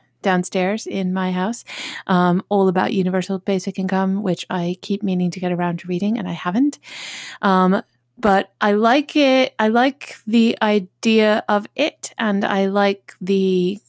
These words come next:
direction of travel in that, um, we have a problem as a society in that, um,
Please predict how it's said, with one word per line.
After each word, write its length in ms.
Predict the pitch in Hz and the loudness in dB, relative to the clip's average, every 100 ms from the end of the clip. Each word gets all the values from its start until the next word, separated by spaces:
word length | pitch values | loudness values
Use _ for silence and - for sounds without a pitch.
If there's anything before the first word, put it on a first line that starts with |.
| _ | _
direction 600 | 202 185 185 - - 202 | -6 -2 -4 -4 -4 -4
of 200 | - 175 | -4 -8
travel 560 | - 190 180 220 254 - | -8 -6 -2 -2 -2 -2
in 260 | 196 190 185 | 0 0 0
that, 460 | 180 180 180 - - - - - - - | 2 0 0 -6 -16 -18 -20 -20 -20 -6
um, 360 | 185 175 175 175 - - - - | -2 0 0 0 -4 -16 -8 0
we 120 | 196 | 2
have 200 | 196 196 | 2 0
a 80 | 185 | 0
problem 440 | - 202 202 196 | -2 -2 -2 -2
as 140 | 185 190 | -4 -6
a 40 | |
society 720 | - 180 185 180 214 240 269 - - - - | -8 -6 -4 -2 -2 -2 -4 -8 -18 -16 -2
in 180 | 190 185 | 2 4
that, 160 | 180 - - _ - | 2 -4 -20 _ -2
um, 400 | 175 170 175 | 0 0 -2